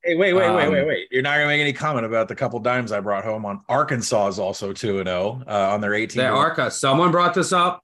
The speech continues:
Speaker 2: Someone said, "What about Arkansas?" And I said,
Speaker 1: <laughs>
Speaker 2: "Once you get your second national title in college basketball,
Speaker 1: <laughs>
Speaker 2: then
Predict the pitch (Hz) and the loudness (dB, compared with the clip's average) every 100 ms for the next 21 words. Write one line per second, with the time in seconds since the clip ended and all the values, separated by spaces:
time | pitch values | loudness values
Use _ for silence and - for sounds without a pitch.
0 | - 120 127 131 135 117 131 143 151 143 | -8 -2 2 2 2 2 2 4 4 2
1 | 143 139 131 143 143 139 - - - 107 | 2 -2 2 4 4 4 0 -4 -4 -2
2 | 104 - 113 110 104 98 - - _ _ | 0 2 2 0 -2 -6 -10 -14 _ _
3 | _ 113 151 - 170 175 147 139 - 151 | _ -2 -2 0 0 0 0 0 0 0
4 | 175 170 151 127 135 131 151 143 165 127 | 0 -2 -2 -2 -2 -2 -4 -2 0 2
5 | 123 135 135 _ _ _ _ 113 113 120 | 2 0 -4 _ _ _ _ -6 -2 2
6 | 123 123 123 113 - 104 107 104 104 - | 2 2 0 0 -4 -2 0 2 0 -4
7 | - - _ - 104 117 127 147 147 | -16 -20 _ -6 -2 0 0 0 -4